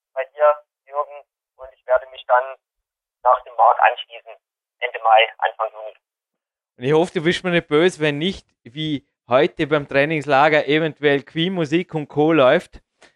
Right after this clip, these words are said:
Speaker 2: sondern dass eventuell S D S da die musikalische Begleitung übernimmt. Denn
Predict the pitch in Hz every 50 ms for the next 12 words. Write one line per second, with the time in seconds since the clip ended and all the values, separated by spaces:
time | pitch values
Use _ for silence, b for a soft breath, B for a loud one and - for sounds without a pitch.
0 | b b b _ - - 185 156 151 151 156 151 151 151 151 147 147 143 135 147
1 | 143 139 135 127 127 127 127 123 120 120 120 117 110 _ - 135 123 117 113 117
2 | 117 107 - - - - - - - _ - 135 139 135 131 131 135 123 107 -
3 | 127 131 123 120 113 110 107 107 - 135 143 151 156 - - - 143 127 135 175
4 | 202 - - - - - - _ _ _ _ _ _ _ _ _ _ _ _ _
5 | - 143 127 127 131 135 131 120 - _ _ _ _ _ _ - 151 151 143 139
6 | 135 131 127 120 104 _ _ 123 143 156 143 143 - - 123 123 156 185 170 156
7 | 147 139 127 143 135 135 170 - 160 143 143 143 135 143 170 190 - _ - 151
8 | 139 139 139 139 135